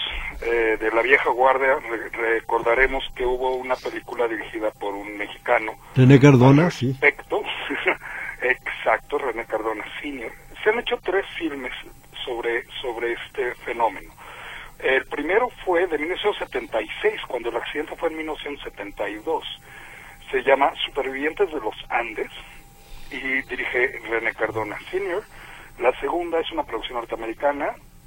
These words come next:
Speaker 1: que se llama Viven, de mil novecientos noventa y tres,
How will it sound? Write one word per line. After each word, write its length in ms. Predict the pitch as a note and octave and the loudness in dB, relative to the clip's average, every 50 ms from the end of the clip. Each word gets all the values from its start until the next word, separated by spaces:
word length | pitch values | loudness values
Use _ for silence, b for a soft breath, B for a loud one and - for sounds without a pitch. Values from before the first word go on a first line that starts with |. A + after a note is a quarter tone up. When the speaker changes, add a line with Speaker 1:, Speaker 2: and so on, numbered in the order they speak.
| - - | -18 -16
Speaker 1:
que 100 | - - | -14 -10
se 100 | - - | -4 -4
llama 200 | A#2 A2+ A#2 A#2 | -2 0 0 0
Viven, 420 | A2+ - F#3+ G#3+ F#3+ E3 - - - | 0 -2 -6 -2 -2 -2 -2 -2 -4
de 80 | C#3 | -8
mil 140 | B2+ C3+ B2+ | -8 -6 -8
novecientos 340 | B2+ A2+ - C3 A#2+ - B2 | -8 -6 -6 -8 -8 -6 -6
noventa 340 | A#2+ A2+ A2+ G#2+ - A#2+ A#2 | -6 -6 -6 -4 -4 -4 -4
y 60 | A#2 | -4
tres, 300 | - A#2 E3 F3+ F#3+ | -4 -4 -2 -2 -2